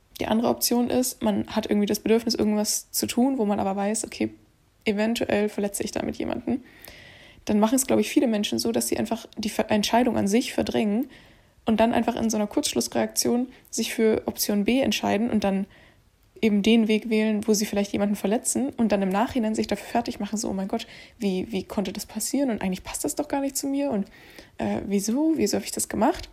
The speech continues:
Und ich glaube, das kann man vermeiden, wenn man vorher einmal kurz innehält und sich überlegt, „Okay,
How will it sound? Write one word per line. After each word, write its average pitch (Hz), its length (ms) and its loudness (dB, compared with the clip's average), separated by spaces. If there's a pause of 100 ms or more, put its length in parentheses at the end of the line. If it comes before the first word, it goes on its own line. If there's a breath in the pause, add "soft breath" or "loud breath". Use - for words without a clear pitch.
(540 loud breath)
Und 214 320 4
ich - 200 -2
glaube, 220 400 2
das - 160 -2
kann 220 160 -2
man 214 200 0
vermeiden, 220 720 0 (420 soft breath)
wenn 208 120 0
man 196 100 0
vorher - 320 0
einmal 196 180 0
kurz - 220 -4
innehält 220 720 0
und 214 140 0
sich 214 120 -4
überlegt, 202 380 -2
„Okay, 226 380 0